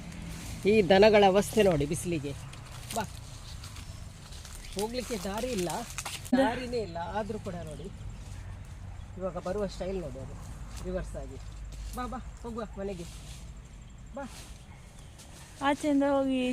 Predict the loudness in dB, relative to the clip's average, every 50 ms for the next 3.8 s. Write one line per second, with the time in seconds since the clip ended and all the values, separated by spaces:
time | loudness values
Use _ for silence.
0 | 0 -2 -2 -2 0 2 4 4 4 4 2 2 0 0 -2 -2 -4 -4 -4 -4
1 | -4 -6 -8 -10 -14 -14 -12 -10 -10 -10 -10 -10 -12 -12 -14 -14 -16 -16 -16 -14
2 | -14 -14 -14 -14 -12 -10 -8 -6 -6 -6 -6 -8 -8 -10 -10 -10 -12 -12 -12 -12
3 | -10 -10 -8 -8 -8 -8 -10 -10 -10 -10 -10 -10 -12 -12 -14 -14